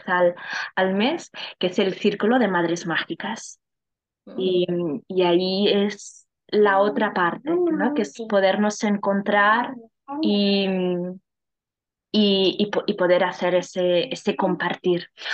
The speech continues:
Speaker 1: Aunque a la vez hay un grupo, ¿eh? de, de WhatsApp, estamos todas en un grupo de WhatsApp para compartires y para dudas. Pero si solamente se ofrece una, un, una formación, estamos con el chip de la formación y, y solo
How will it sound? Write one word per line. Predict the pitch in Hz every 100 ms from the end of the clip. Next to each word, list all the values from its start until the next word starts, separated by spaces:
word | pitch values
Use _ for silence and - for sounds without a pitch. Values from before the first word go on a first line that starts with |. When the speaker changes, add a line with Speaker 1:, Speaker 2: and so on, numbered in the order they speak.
| -
Speaker 1:
Aunque | 240 226 262
a | 269 190
la | 185
vez | 196 226
hay | 302 247
un | 190
grupo, | 180 175 - 165
¿eh? | 320
de, | 262 170 - 175 170
de | 170
WhatsApp, | 160 160 - 269
estamos | 208 - 170 160 -
todas | 254 330 370 -
en | 185 180
un |
grupo | 180 175 175
de | 175
WhatsApp | 170 147 - 214 254
para | 196 151
compartires | 170 170 165 - 202 208 254 269
y | 226
para | 175 160
dudas. | 185 190 165 160 160 - _ - - - - - - _
Pero | 202 190 196
si | - 220
solamente | - 262 269 277 285 285 220
se | - 202
ofrece | 202 233 - 240
una, | 233 226 226 226 -
un, | 220 220 214 226
una | 226 226
formación, | - 226 226 214 - 254 247 240
estamos | 233 240 240 233
con | 233
el | 214 208
chip | 269 214
de | 226
la | 214
formación | - 214 214 214 - 240 254 262 247
y, | 226 214 202 214
y |
solo | - 226 233 233